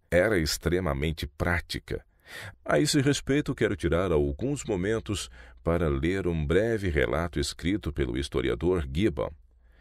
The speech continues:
A religião das nações não constituía mera doutrina especulativa, professada nas escolas ou pregada nos templos.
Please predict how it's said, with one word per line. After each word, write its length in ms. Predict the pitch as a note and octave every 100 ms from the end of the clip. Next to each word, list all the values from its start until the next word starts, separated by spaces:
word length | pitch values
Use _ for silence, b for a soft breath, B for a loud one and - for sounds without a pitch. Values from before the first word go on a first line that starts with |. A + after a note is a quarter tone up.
| b b b b _
A 80 | -
religião 520 | - D#3+ D#3 C3+ D#3
das 160 | C3 -
nações 560 | D2 - G2+ A2 F#2+
não 180 | D#2 C#2
constituía 800 | - D2 - C2+ C#2 C2+ F2 F2
mera 400 | C2+ D2 F2+ E2
doutrina 540 | D2 C#2 - F2 G2+ B1
especulativa, 1000 | - C2 - D2 - - G#2+ E2 - - B B B
professada 640 | - C#2 D#2 - G2+ G2 D#2
nas 200 | C#2 C#2
escolas 640 | C#2 - F#2+ A2 A2 F2+
ou 100 | D#2+
pregada 640 | D2+ D#2 C2 D2 G2+ F2+ C#2+
nos 180 | C2+ -
templos. 560 | A1 - - - -